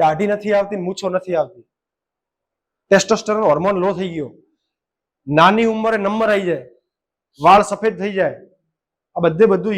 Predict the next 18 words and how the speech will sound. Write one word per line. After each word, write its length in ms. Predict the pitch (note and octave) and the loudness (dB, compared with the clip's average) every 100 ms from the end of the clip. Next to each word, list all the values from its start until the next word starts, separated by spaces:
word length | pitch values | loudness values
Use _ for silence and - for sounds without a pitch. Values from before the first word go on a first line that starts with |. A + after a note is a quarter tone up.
| F3+ | -4
યુરિયા 400 | G3+ A3 G#3+ G3+ - - _ - | -2 0 0 0 -6 -20 _ -10
અને 120 | F3+ F#3+ | -4 -2
જે 60 | G3 | -2
ડી 200 | F3 G#3 | 0 0
એ 40 | G#3+ | 0
પી 100 | G#3+ | -2
ને 40 | F3 | 0
વધારે 220 | A#3+ B3 | 0 0
પડતા 260 | A#3 A#3 F#3+ | -2 -2 -2
જે 100 | A3+ | -2
બી 120 | A3 F#3 | -2 -2
ખાતરો, 280 | G3 G#3+ G3 - _ _ - | -2 -2 -6 -8 _ _ -4
સાહેબ 200 | F#3+ G3 | 0 4
તો 60 | G3+ | 4
ઇફકોમ 240 | G3+ - G#3+ | 2 0 -2
થી 120 | G#3 G3+ | 0 0
આવે, 140 | A3 | 0
એમને 180 | G3 G3 | 0 -2